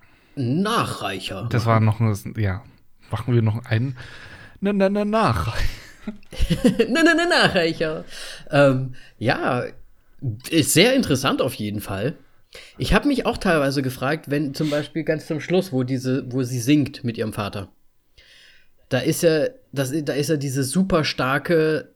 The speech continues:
Speaker 1: Szene, wo man, wo wir sie als Zuschauer, äh, ja, Zuschauer hören, normal singen und es dann quasi eigentlich für mich diese super entscheidende Szene irgendwie ist, wie er sie dann quasi hört. Es wird ja dann,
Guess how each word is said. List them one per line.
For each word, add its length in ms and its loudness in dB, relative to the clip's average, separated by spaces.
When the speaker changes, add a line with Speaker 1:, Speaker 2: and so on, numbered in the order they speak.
Speaker 1:
Szene, 800 0
wo 260 -4
man, 560 -2
wo 400 -6
wir 160 4
sie 180 -2
als 200 -2
Zuschauer, 760 -4
äh, 160 -2
ja, 180 -4
Zuschauer 580 -2
hören, 540 4
normal 480 -2
singen 360 -4
und 160 -2
es 220 -4
dann 440 -2
quasi 720 -4
eigentlich 360 0
für 100 4
mich 260 4
diese 560 0
super 340 0
entscheidende 560 -2
Szene 400 0
irgendwie 380 -4
ist, 260 -6
wie 300 -6
er 280 2
sie 200 -4
dann 260 0
quasi 420 -2
hört. 340 -4
Es 220 -10
wird 180 -4
ja 100 0
dann, 460 -2